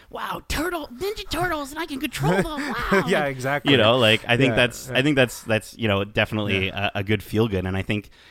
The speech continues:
Speaker 1: anyone who's listening to this show, definitely, like, if, if, you know, one of the, you know, if Animal Crossing or Journey's not your thing, like, definitely reach back into the,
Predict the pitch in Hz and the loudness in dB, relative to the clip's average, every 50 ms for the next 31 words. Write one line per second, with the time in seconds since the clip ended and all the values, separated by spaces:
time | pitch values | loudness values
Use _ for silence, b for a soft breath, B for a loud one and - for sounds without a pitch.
0 | B B - 120 123 123 117 107 113 92 104 101 - - 104 101 98 - 98 92 | B B 0 2 2 4 4 2 2 2 0 -2 -2 -2 -2 -2 -2 -2 -2 -2
1 | 95 92 - - - 98 107 113 95 98 101 107 - 139 104 95 90 90 87 87 | -2 -2 -2 0 0 2 2 2 2 0 0 0 0 -2 -2 -2 -2 -4 -6 -6
2 | - 80 95 - _ - - 101 - - - _ - - 107 107 104 101 104 110 | -6 -10 -12 -12 _ -10 -10 -10 -10 -14 -20 _ -12 -10 -8 -6 -4 -2 0 0
3 | 113 104 104 98 98 95 98 b b b b b b b - - 113 110 95 92 | 0 2 2 2 2 2 0 b b b b b b b -10 -6 -4 -4 -4 -2
4 | 98 110 113 117 - - 107 101 101 101 104 101 95 90 101 101 104 101 92 104 | -2 -2 -2 -2 -2 -2 -2 -2 -2 -2 -2 -2 -2 -2 -2 -2 -2 -2 -2 -4
5 | 95 101 95 87 - - 120 135 127 98 92 - - 110 113 - - 120 - - | -4 -4 -6 -6 -4 -2 -2 0 0 -2 -4 -6 -10 -12 -12 -12 -12 -12 -10 -12
6 | 104 101 101 107 123 - - - 107 110 113 - - 101 87 - 98 92 92 92 | -10 -6 -4 -4 -4 -4 -6 -6 -6 -6 -6 -6 -8 -8 -6 -6 -4 -2 -2 -2
7 | 90 | -2